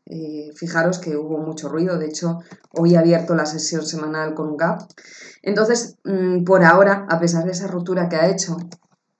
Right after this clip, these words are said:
no podemos entender que el precio vaya a seguir subiendo, a no ser que se confirme la ruptura del ciento treinta y cinco.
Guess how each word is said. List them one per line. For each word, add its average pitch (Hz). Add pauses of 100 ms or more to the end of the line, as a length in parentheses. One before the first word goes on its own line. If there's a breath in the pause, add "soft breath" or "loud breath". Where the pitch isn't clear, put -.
(140)
no 196
podemos 208
entender 185 (300 loud breath)
que 175
el 170
precio 180
vaya 175
a 165
seguir 165
subiendo, 196
a 233
no 240
ser 196
que 196
se 175
confirme 175
la 170
ruptura 170 (300 loud breath)
del 202
ciento 202
treinta 185
y 190
cinco. -